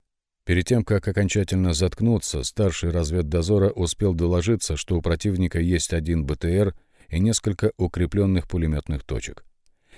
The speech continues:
Перед тем, как войти в село Стрелковое, его в течение двадцати минут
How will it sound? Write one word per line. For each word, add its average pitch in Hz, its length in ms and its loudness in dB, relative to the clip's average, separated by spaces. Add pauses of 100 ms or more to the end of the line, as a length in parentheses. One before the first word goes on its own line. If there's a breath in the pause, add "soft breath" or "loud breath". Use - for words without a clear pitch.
(100)
Перед 98 220 2
тем, 131 180 2
как 113 240 -4
войти 104 300 2
в 92 60 -2
село 110 300 2
Стрелковое, 90 760 0 (320 soft breath)
его 135 200 4
в - 80 -4
течение 123 580 2
двадцати 92 560 0
минут 101 360 2